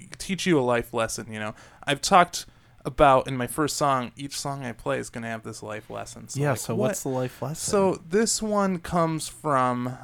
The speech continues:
Speaker 1: um, a different Kyle Gilbride song on the album, but I was, when I was going through my notes, I, this lyric from this album really stuck out to me.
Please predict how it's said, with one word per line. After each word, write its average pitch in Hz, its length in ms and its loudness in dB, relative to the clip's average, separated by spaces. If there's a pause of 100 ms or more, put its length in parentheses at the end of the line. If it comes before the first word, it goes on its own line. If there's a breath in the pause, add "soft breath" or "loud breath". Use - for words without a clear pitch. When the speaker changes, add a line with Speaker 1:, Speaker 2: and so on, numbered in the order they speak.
(100)
Speaker 1:
um, 113 600 -2 (960)
a 151 60 2
different 196 420 2
Kyle 139 400 4 (300)
Gilbride 120 600 -2
song 110 500 -4
on 147 220 0
the 127 140 -4
album, 101 540 -12 (100)
but 120 300 2
I 123 140 -2
was, 113 220 -6
when 143 240 -6
I 120 100 0
was 113 240 -6 (100)
going 175 240 4
through 170 240 -2
my 123 140 -2
notes, 110 500 -6 (180)
I, 120 120 -4
this 120 340 -8
lyric 131 680 -4 (400 soft breath)
from 135 320 -2
this 120 220 -4
album 110 480 -10
really 113 280 -6
stuck - 360 -8
out 147 200 2
to - 80 -8
me. 110 280 -10